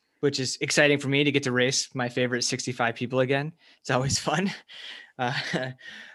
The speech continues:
but yeah, and I know that there are a lot of athletes in a similar position where they're racing three weeks apart. Maybe they're doing another race later on that's two weeks apart or whatever. They have, like,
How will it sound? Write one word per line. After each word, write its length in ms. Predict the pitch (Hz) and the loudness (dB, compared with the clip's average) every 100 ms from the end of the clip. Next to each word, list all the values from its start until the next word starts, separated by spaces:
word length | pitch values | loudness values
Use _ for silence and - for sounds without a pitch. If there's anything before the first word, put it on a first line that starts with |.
| _ - | _ 4
but 200 | 202 208 | 6 8
yeah, 260 | 196 120 - | 6 4 4
and 200 | 156 160 | 4 6
I 120 | 170 | 4
know 300 | 180 202 226 | 6 4 4
that 160 | 202 170 | 4 4
there 160 | 175 160 | 6 8
are 60 | |
a 40 | 151 | 8
lot 140 | 156 | 6
of 80 | 143 | 6
athletes 540 | 135 139 147 143 - | 4 6 4 4 0
in 220 | - 165 160 | 2 4 4
a 40 | |
similar 300 | - 151 139 | 4 4 2
position 540 | 131 123 123 98 95 | 0 0 0 0 -2
where 300 | 113 120 117 | 0 2 2
they're 220 | 110 120 117 | 0 0 4
racing 600 | 147 170 170 156 151 - | 4 4 4 2 0 0
three 240 | 139 139 | 0 2
weeks 220 | 131 127 | 2 0
apart. 440 | 117 165 165 151 117 | -2 2 4 2 0
Maybe 400 | 120 120 120 110 | -2 0 -2 -2
they're 160 | 120 | -4
doing 280 | 120 120 120 | -2 -2 0
another 320 | 131 131 123 | 0 2 2
race 260 | 123 131 - | 2 2 0
later 260 | 123 123 | 0 2
on 160 | 127 123 | 2 2
that's 220 | 104 - | -2 -6
two 160 | - 175 | 0 2
weeks 180 | 170 160 | 2 0
apart 380 | - 151 139 | 0 2 4
or 180 | 120 113 | 4 2
whatever. 480 | 113 127 139 131 131 | 0 0 2 2 2
They 140 | 123 | 2
have, 240 | 127 127 117 | 2 2 2
like, 220 | 117 | -2